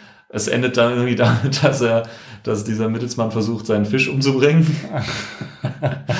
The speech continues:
Also diese Szene ist so exemplarisch, finde ich, für das, was wir gerade versucht haben zu beschreiben.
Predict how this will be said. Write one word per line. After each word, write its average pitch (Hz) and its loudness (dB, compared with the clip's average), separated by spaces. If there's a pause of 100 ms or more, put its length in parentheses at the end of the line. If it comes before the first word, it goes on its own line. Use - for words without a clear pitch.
(440)
Also 117 0
diese 123 -2
Szene 127 0
ist 120 -2
so 120 2
exemplarisch, 107 2
finde 107 -2
ich, 101 -2
für 107 -2
das, 101 0
was 101 -4
wir 101 0
gerade 98 2
versucht 101 -6
haben 107 -2
zu 104 -6
beschreiben. 101 -4